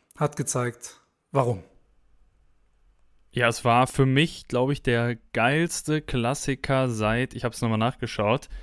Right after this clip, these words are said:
Speaker 2: seit dem elften Spieltag zweitausendachtzehn, zweitausendneunzehn. Damals dieses drei zu zwei in Dortmund. Dortmund war schon als Tabellenführer in dieses Spiel reingegangen. Ähm, Lewandowski zweimal getroffen, Reus zweimal getroffen und Paco Alcázar dann mit dem Siegtreffer. Das war für mich so das letzte Mal, wo ich wirklich das Gefühl hatte,
Speaker 1: Mhm.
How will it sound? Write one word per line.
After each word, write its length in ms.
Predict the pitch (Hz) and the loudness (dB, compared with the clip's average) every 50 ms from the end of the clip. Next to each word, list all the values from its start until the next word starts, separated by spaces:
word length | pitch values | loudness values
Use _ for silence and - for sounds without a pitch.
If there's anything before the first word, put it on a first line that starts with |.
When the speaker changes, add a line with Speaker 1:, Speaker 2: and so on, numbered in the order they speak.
| - - - | -16 -18 -10
Speaker 2:
seit 200 | - 113 110 - | -6 -4 -2 0
dem 100 | 120 113 | -2 -2
elften 480 | - - 127 143 160 - - - 147 139 | 0 0 0 0 0 -2 -4 -4 -4 -4
Spieltag 640 | - - - 135 135 139 - - 135 131 127 - | -4 -4 -4 -2 -2 -2 -2 -2 -2 -2 -4 -4
zweitausendachtzehn, 1000 | - - 123 120 - 135 123 120 120 - - 120 139 - - - - 135 123 123 | -6 -4 -2 -2 0 0 -2 -2 -4 -4 -4 -4 -4 -4 -4 -4 -4 -2 -4 -2
zweitausendneunzehn. 1000 | - 123 113 113 - 117 117 110 104 - 107 107 107 117 131 - - 98 92 95 | -2 -4 -4 -4 -4 -4 -4 -4 -4 -4 -4 -4 -4 -4 -6 -6 -6 -4 -4 -2
Damals 340 | 90 90 101 110 113 110 - | 0 0 0 0 0 -2 -2
dieses 240 | - 113 107 104 - | -4 -6 -6 -6 -8
drei 240 | - 85 104 104 113 | -6 -4 -2 -2 -2
zu 160 | - - 113 | -2 -6 -10
zwei 240 | - - - 110 113 | -8 -4 -2 0 0
in 300 | - - 120 139 143 127 | 0 0 0 -2 -2 0
Dortmund. 680 | - 120 117 117 131 - - 123 117 117 120 120 113 | 0 0 2 0 0 0 -2 -2 0 0 0 0 0
Dortmund 380 | 110 104 110 - 117 120 113 107 | 0 0 0 0 -2 -4 -4 -2
war 360 | 110 107 110 107 107 98 - | 0 0 0 0 0 -2 -4
schon 220 | - - 113 113 | -4 -6 -4 -2
als 160 | 117 123 - | 0 -2 0
Tabellenführer 480 | - 127 113 117 123 123 - - 123 123 | 0 0 2 2 2 2 0 0 0 2
in 60 | 123 | 2
dieses 160 | 120 120 113 | 2 0 0
Spiel 160 | - - 120 107 | -2 -2 -2 0
reingegangen. 800 | 104 104 113 127 127 120 113 113 110 113 117 120 120 120 117 - | 0 0 2 2 0 0 0 0 0 0 2 0 0 -2 -2 -2
Ähm, 480 | - 107 107 107 110 110 107 - - - - | -2 -2 -2 0 0 -2 -2 -2 -4 -4 -4
Lewandowski 560 | - 101 101 104 104 110 - - - - 113 | -4 -4 -4 -4 -4 -6 -6 -8 -8 -8 -8
zweimal 340 | - - 117 110 107 110 107 | -4 -2 0 0 2 0 0
getroffen, 400 | 110 - - - 110 - 120 107 | -2 -4 -4 -6 -4 -2 -2 -2
Reus 320 | 95 101 104 113 120 - | 0 2 2 2 2 0
zweimal 320 | - - 113 113 113 113 110 | 0 -2 -2 0 0 -2 -2
getroffen 440 | 110 - - - 110 - - 113 | -4 -4 -4 -6 -6 -6 -6 -8
und 100 | - 107 | -8 -10
Paco 320 | - - 117 113 - - 117 | -6 -6 -6 -4 -2 -4 -4
Alcázar 500 | - 107 - - - 131 127 - - 104 | -4 -4 -4 0 0 0 0 0 0 0
dann 160 | 101 101 107 | 0 0 -2
mit 100 | 107 - | -2 -2
dem 120 | 110 110 | -4 -4
Siegtreffer. 640 | 107 104 120 131 - - - - 101 92 - 104 107 | -4 -4 -6 -6 -8 -10 -12 -10 -10 -6 -4 -2 -2
Das 140 | 110 110 - | -2 -2 -2
war 100 | 113 107 | -4 -4
für 80 | - 123 | -2 0
mich 180 | 127 131 123 | 0 0 2
so 80 | - 127 | 2 0
das 120 | 120 113 | 0 0
letzte 260 | 113 117 117 - - | 0 0 -2 -2 -2
Mal, 140 | 131 117 113 | -2 -2 0
wo 60 | 120 | 0
ich 80 | 123 123 | -2 -2
wirklich 180 | 131 131 123 - | -2 -4 -4 -6
das 40 | |
Gefühl 400 | - 117 - - - 151 160 160 | -6 -8 -8 -2 0 2 4 6
hatte, 320 | 151 160 151 110 147 151 | 6 6 6 6 6 6
Speaker 1:
Mhm. 40 | 160 | 6